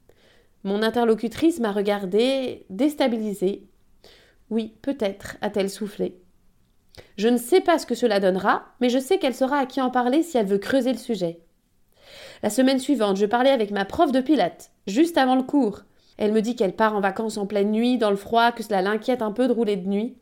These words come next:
Allez, les pieds dans le plat », me suis-je dit, et je lui ai glissé alors que le cours commençait. «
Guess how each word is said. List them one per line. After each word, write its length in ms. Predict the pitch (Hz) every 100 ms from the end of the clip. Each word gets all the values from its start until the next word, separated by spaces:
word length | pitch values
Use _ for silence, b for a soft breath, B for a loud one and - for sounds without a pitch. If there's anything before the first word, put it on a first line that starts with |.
| _ _
Allez, 240 | 269 240 196
les 160 | 247
pieds 200 | 285 349
dans 100 | 254
le 100 | 226
plat », 200 | - 185
me 80 | 165
suis-je 260 | 156 175 170
dit, 240 | 175 - _ 220
et 60 |
je 100 | 220
lui 160 | 220 220
ai 60 |
glissé 380 | 196 254 269 254
alors 220 | 196 180
que 100 | 180
le 120 | 202 202
cours 200 | 277 262
commençait. « 520 | 240 208 196 226